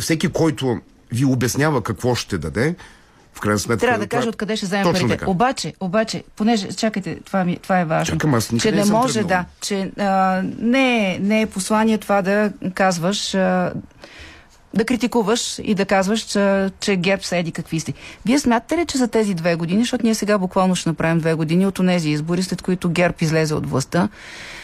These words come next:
Speaker 2: а, вече не е, а, неудобно, не е, а, непрестижно да си от герб? Защото имаше период, в който това беше буквално основна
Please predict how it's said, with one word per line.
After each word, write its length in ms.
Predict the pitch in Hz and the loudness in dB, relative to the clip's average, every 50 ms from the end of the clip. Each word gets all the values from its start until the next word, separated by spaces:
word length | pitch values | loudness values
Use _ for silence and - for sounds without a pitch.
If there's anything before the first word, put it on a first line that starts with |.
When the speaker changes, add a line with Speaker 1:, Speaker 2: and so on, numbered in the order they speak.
| - - - - - - - | -18 -18 -20 -20 -14 -6 -2
Speaker 2:
а, 380 | - 185 180 180 175 175 - - | 0 2 2 2 2 0 0 -2
вече 380 | - 165 175 220 240 - - 254 | -2 0 0 0 0 0 2 2
не 540 | 226 214 220 220 220 220 220 214 214 208 202 | 2 4 4 4 4 2 4 2 2 2 0
е, 60 | - - - | -2 -4 -4
а, 220 | 185 185 180 175 | -2 -2 0 2
неудобно, 1160 | 175 165 156 147 151 151 170 175 190 185 196 196 190 185 185 190 190 190 185 185 185 185 185 - | 2 2 2 2 2 2 2 2 2 2 2 2 2 2 2 2 2 2 2 2 0 0 0 0
не 560 | - 175 175 170 170 170 170 165 165 156 - - | 0 2 2 4 4 4 4 2 2 2 2 0
е, 180 | - - - - - - | 0 -2 -4 -4 -6 -6
а, 340 | - - 139 - - - - - - - - - - - - - - - - - - - - - - - - - - - - - - - - - | -6 -4 -4 -4 -4 -4 -6 -6 -8 -10 -12 -18 -20 -20 -20 -20 -20 -20 -20 -20 -20 -20 -20 -20 -20 -20 -20 -20 -20 -18 -16 -12 -8 -8 -6 -2
непрестижно 840 | 180 165 165 170 156 - 151 147 - - 185 190 175 170 180 208 208 | 0 2 2 2 0 0 -2 -4 -2 0 0 0 2 2 2 2 2
да 120 | 180 180 | 2 0
си 320 | - - 202 202 214 220 - - _ - - - _ - | 0 0 0 2 2 0 -2 -6 _ -20 -20 -18 _ -4
от 160 | 160 160 143 | -4 -2 -2
герб? 240 | 143 151 147 135 - - - - - - - - - - - - | 0 0 0 0 -2 -6 -16 -20 -20 -20 -20 -20 -20 -16 -8 -6
Защото 340 | 165 160 - 190 185 - | -4 -2 0 0 2 2
имаше 280 | 180 185 185 - - 156 | 4 2 2 2 -2 -4
период, 340 | - - 156 160 170 170 180 | -2 -2 0 0 0 0 0
в 120 | 208 202 - | -2 -2 0
който 240 | - 170 165 - 185 | 0 0 0 0 -2
това 200 | - - 160 151 | -2 0 0 0
беше 300 | 143 135 151 - - 170 | 2 0 0 0 -2 -4
буквално 600 | 165 156 - - 160 147 143 143 156 170 175 185 | -4 -4 -4 0 0 2 2 2 2 2 2 2
основна 920 | 185 - 185 180 175 175 185 185 185 185 185 190 190 190 202 202 196 185 | 2 2 2 2 4 4 4 4 4 4 2 2 2 2 2 0 -2 -2